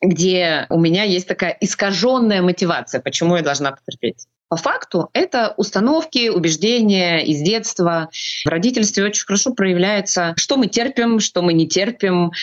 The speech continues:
и все установки вылезают прямо на поверхность. Каким должен быть родитель, что родитель, да, всё должен терпеть. Вдруг оказывается, что это не так. Не всё надо терпеть. А есть просто установка, где тебе сказали, и ты в это когда-то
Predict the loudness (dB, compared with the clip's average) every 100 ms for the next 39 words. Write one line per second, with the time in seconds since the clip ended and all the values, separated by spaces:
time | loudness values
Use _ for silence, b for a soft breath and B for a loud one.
0 | B B -2 0 0 0 0 0 0 -2
1 | 0 0 2 0 0 -2 -2 -2 -2 0
2 | 0 0 -2 -6 -8 -8 -4 -4 0 2
3 | 2 2 0 0 -2 0 0 0 0 0
4 | -2 -2 0 -2 0 0 0 0 -2 0
5 | 0 0 0 0 2 2 0 0 0 0
6 | -4 -14 _ -4 -4 -2 -4 -2 0 0
7 | 0 -2 -4 -2 0 0 0 -2 -2 _
8 | _ -2 0 2 2 0 -2 -6 -2 -4
9 | -4 -12 _ -4 0 0 -2 -4 -2 -2
10 | -2 0 0 0 -4 -6 -4 -4 -2 -2
11 | -2 -2 0 0 -2 -6 _ _ -8 -2
12 | 0 0 -2 -2 -4 -4 -4 -2 0 0
13 | -4